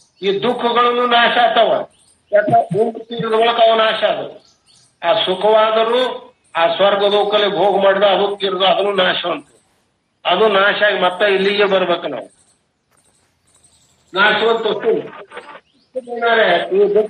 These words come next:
ಪಡೋಲ್ಲ. ಹೌದ್ರಿ? ಸ್ವರ್ಗದಲ್ಲಿ ಸುಖ ಅಂತೀರಿ, ಅವೇನು ದುಃಖ? ಹೌದು.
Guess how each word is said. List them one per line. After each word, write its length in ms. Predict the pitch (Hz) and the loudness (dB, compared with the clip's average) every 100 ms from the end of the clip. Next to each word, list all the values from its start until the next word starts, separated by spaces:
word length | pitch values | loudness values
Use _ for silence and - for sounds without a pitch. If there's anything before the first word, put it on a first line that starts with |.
| - | -4
ಪಡೋಲ್ಲ. 320 | 202 190 170 143 120 - - - _ _ _ _ _ 185 | 0 2 2 0 -4 -14 -20 -20 _ _ _ _ _ -2
ಹೌದ್ರಿ? 520 | 208 214 247 - - - | 0 2 0 0 -6 -6
ಸ್ವರ್ಗದಲ್ಲಿ 540 | 180 202 233 240 240 233 | 0 0 0 0 0 -2
ಸುಖ 260 | - 208 | -6 -2
ಅಂತೀರಿ, 340 | 226 214 220 214 | 0 2 0 0
ಅವೇನು 440 | 196 214 220 202 | 2 0 -2 -4
ದುಃಖ? 240 | 208 208 196 185 190 - - _ 139 | -4 -2 0 0 -2 -12 -20 _ 0
ಹೌದು. 640 | 185 170 143 117 - - | 2 0 -2 -8 -14 -20